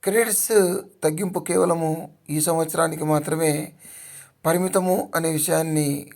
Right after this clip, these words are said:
గుర్తించాలని కెరీర్ కౌన్సిలర్ చెబుతున్నారు.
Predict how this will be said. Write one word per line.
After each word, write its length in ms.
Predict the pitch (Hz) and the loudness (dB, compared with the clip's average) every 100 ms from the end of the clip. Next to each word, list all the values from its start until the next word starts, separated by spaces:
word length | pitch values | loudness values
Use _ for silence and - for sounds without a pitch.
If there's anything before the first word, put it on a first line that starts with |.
| - | -14
గుర్తించాలని 880 | 160 - 165 160 160 156 156 151 151 - | -12 -6 -4 2 2 4 2 0 -2 -4
కెరీర్ 280 | 160 175 190 | 0 0 0
కౌన్సిలర్ 540 | 160 156 156 156 147 - - _ _ _ - | -2 -2 0 0 0 -4 -14 _ _ _ -8
చెబుతున్నారు. 680 | 139 147 165 165 160 170 185 | -8 -6 -2 2 2 0 -4